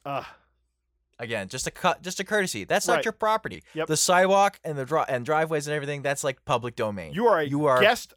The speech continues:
Speaker 1: on, in my, in my house
Speaker 2: Yeah.
Speaker 1: for two minutes at most as you
Speaker 2: <laughs>
Speaker 1: toddle across my, uh, you know, down my driveway and into my, uh, up, up, up my sidewalk. Don't walk down the grass.
Speaker 2: You should put up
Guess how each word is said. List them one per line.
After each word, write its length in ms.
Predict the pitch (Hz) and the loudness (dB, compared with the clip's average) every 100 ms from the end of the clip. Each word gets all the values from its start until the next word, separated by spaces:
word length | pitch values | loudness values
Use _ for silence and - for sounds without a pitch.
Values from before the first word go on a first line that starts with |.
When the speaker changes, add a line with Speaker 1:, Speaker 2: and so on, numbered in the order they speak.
| - | -4
Speaker 1:
on, 240 | 170 156 160 | -4 -4 -10
in 140 | 143 | -4
my, 340 | 151 175 175 180 _ - | 0 2 0 -4 _ -12
in 120 | 139 | -2
my 200 | 160 160 | 2 2
house 400 | 151 127 107 - _ | 2 -2 -4 -18 _
Speaker 2:
Yeah. 180 | 113 87 | -2 2
Speaker 1:
for 280 | 175 160 139 _ _ _ _ | 4 2 2 _ _ _ _
two 220 | - 233 | 0 2
minutes 400 | 220 175 101 - - | 2 0 -2 -16 0
at 200 | 156 175 | 0 2
most 440 | 165 120 - - _ - 123 | 0 0 -6 -20 _ -12 -4
as 180 | 143 135 | -4 -2
you 320 | 147 127 127 _ | -4 -4 -10 _
Speaker 2:
<laughs> 80 | |
Speaker 1:
toddle 320 | - 185 208 233 | 0 2 4 0
across 380 | - 202 185 | 4 2 4
my, 320 | 185 185 180 185 | 0 0 -2 -4
uh, 120 | 170 147 | -8 -4
you 100 | 151 | -6
know, 60 | 127 | -2
down 260 | 147 165 | -2 0
my 100 | 180 | -2
driveway 540 | 156 156 151 143 147 147 | 0 0 2 0 -2 -4
and 140 | 131 | -10
into 180 | 147 156 | -12 -6
my, 320 | 156 151 147 | -4 -2 -4
uh, 340 | 147 135 131 156 | -6 -4 -4 -4
up, 160 | 156 - | -8 -8
up, 100 | 165 - | -14 -8
up 100 | 151 | -4
my 140 | 156 | -2
sidewalk. 480 | - 156 131 123 - - - _ _ | 0 -2 0 -4 -6 -20 -20 _ _
Don't 280 | 165 180 - _ 113 | 2 2 -2 _ -2
walk 340 | 147 160 - | 2 2 0
down 480 | 147 143 139 135 127 _ _ _ _ _ | -2 -2 -2 -4 -8 _ _ _ _ _
the 120 | 127 | -12
grass. 580 | 113 135 107 85 - - _ _ _ | -4 -4 -4 -8 -18 -20 _ _ _
Speaker 2:
You 100 | 120 | -14
should 280 | 120 143 127 _ | -8 -8 -8 _
put 200 | 135 139 | -2 2
up 180 | 127 | 2